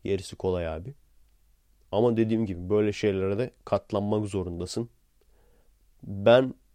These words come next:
abi bilmiyorum, benim midem kaldırmıyor yani. Evet. Konularımız bu kadar bu haftalık.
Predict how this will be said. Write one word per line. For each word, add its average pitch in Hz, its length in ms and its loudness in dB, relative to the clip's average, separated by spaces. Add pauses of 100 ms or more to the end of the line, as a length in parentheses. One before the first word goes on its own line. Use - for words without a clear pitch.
(180)
abi 110 220 0
bilmiyorum, 104 380 -2
benim 107 160 0
midem 107 360 -2
kaldırmıyor 95 600 -4
yani. 85 340 -10 (4000)
Evet. 151 380 6 (540)
Konularımız 156 560 4
bu 156 80 -2
kadar 123 300 6 (100)
bu 101 120 2
haftalık. 107 480 -2